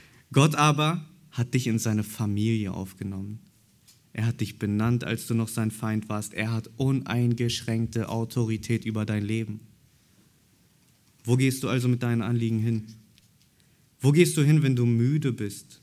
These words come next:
ausgelaugt, alleingelassen und entmutigt bist? Ist Gott nicht der Schöpfer aller Dinge? Ist er nicht der Urheber allen Lebens, auch des geistlichen Lebens?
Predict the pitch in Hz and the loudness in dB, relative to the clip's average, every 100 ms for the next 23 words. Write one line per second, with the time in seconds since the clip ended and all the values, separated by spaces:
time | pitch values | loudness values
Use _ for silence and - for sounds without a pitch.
0 | _ - 117 139 135 139 117 110 110 - | _ -6 -4 -2 -2 -2 -2 -2 -6 -8
1 | 104 104 107 117 117 113 107 - 104 104 | -6 -4 -2 0 0 -2 -4 -6 -8 -10
2 | - - 127 123 120 127 131 127 110 - | -14 -4 0 0 0 0 -2 -4 -10 -10
3 | 95 - _ _ _ _ _ _ _ _ | -10 -12 _ _ _ _ _ _ _ _
4 | _ _ - 120 - 123 131 120 117 - | _ _ -14 -8 -4 -2 0 0 -2 -2
5 | 117 - 117 117 113 117 120 131 127 - | -4 -4 -4 -2 -2 -2 -2 -4 -8 -20
6 | _ _ _ _ _ _ _ _ _ _ | _ _ _ _ _ _ _ _ _ _
7 | - 120 - 117 131 131 123 98 120 127 | -4 -2 0 0 2 0 -2 -2 -2 0
8 | 147 127 104 - 110 117 104 95 95 113 | 0 -2 -4 -2 0 0 0 -2 -2 -2
9 | 131 123 104 - 104 - 98 104 113 113 | -4 -6 -10 -8 -10 -8 -6 -6 -8 -12
10 | - 113 110 117 131 - | -6 -4 -4 -4 -6 -10